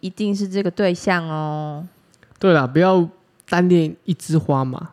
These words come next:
Speaker 2: 对不对？
Speaker 1: 嗯。
Speaker 2: 虽然你已经感受到这个苦楚了，那你试着要跳脱这个框架。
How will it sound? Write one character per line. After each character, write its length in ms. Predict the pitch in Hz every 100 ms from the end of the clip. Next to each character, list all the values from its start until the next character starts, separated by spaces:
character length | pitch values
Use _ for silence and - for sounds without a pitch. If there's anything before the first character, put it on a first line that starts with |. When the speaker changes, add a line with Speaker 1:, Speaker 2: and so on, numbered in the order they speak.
| -
Speaker 2:
对 120 | 208
不 80 | 139
对？ 360 | 143 143 151 -
Speaker 1:
嗯。 140 | 190 -
Speaker 2:
虽 160 | 202
然 180 | 196 185 - - - _ -
你 160 | 160
已 180 | 156 170
经 240 | 147 208
感 220 | 185 135 135
受 60 |
到 100 | 165
这 100 | 160
个 120 | 156
苦 320 | 139 - 135 156
楚 380 | - 147 135
了， 200 | 139 - 208
那 180 | 170 156
你 220 | 135 139
试 320 | 135 - 160
着 160 | 139 135
要 360 | 147 143 127 196
跳 220 | - 185
脱 160 | 147 139
这 80 | 139
个 80 | 127
框 260 | 139 123
架。 160 | 123